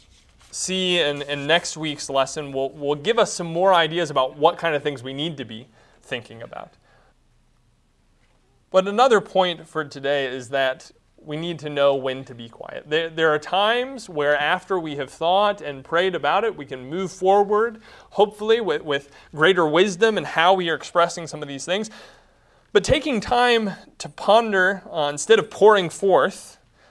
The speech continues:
uh, at times may help us realize that we're just better off staying silent on certain situations. Proverbs eleven in verse twelve says, "Whoever belittles his neighbor lacks sense, but a man of understanding remains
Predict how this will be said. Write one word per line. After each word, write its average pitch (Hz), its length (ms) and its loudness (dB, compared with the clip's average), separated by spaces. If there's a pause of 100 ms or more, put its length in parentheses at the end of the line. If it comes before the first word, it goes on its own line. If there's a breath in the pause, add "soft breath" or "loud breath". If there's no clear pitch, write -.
(280 soft breath)
uh, 175 240 -8
at - 180 -10
times 226 360 -2
may 190 160 2
help 214 260 2
us 170 180 2
realize 180 440 0
that 151 120 -8
we're 151 120 -8
just 165 200 -10
better 143 240 0
off 127 460 -8
staying 135 340 -10
silent - 580 -8 (420)
on 120 160 -8
certain 135 320 -8
situations. 120 1000 -14 (920 soft breath)
Proverbs 220 360 4
eleven 175 540 4
in 151 160 -2
verse 147 220 -2
twelve 156 440 4
says, 151 260 -2
"Whoever 175 340 2
belittles 190 720 4
his 165 200 -6
neighbor 156 380 0
lacks 143 360 2
sense, 131 260 -8
but 139 100 -8
a 135 60 -2
man 170 200 -4
of 185 120 0
understanding 147 680 -4
remains 135 880 -6